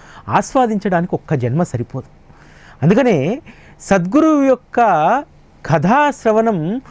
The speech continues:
మరలా మరలా జరగాలి, అది జన్మజన్మలకు జరగాలి. దీనిలో మన స్వార్థం లేకపోలేదు.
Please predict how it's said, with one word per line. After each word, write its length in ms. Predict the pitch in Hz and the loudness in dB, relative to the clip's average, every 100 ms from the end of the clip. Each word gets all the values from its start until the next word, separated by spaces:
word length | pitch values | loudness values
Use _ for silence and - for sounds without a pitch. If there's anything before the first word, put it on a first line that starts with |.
| - - - | -20 -16 -4
మరలా 360 | 123 151 220 269 | 0 2 2 2
మరలా 360 | 262 240 233 | 2 2 2
జరగాలి, 580 | 190 175 160 135 127 214 - - - | 0 -2 0 -2 -2 -8 -14 -10 0
అది 400 | 185 233 202 220 | 2 4 4 2
జన్మజన్మలకు 920 | 147 147 185 233 247 240 262 254 233 | 0 0 2 2 2 2 2 0 -2
జరగాలి. 400 | 165 139 117 113 - - _ - - - - - 143 | -2 -4 -6 -10 -16 -20 _ -20 -20 -20 -20 -8 2
దీనిలో 720 | 262 320 311 226 196 262 277 - - 160 | 4 4 4 4 2 2 0 -6 -12 -2
మన 160 | 190 | 0
స్వార్థం 500 | 208 - 175 220 220 | 0 0 0 0 -2
లేకపోలేదు. 680 | 233 180 185 175 170 123 | -2 -2 -4 -8 -8 -8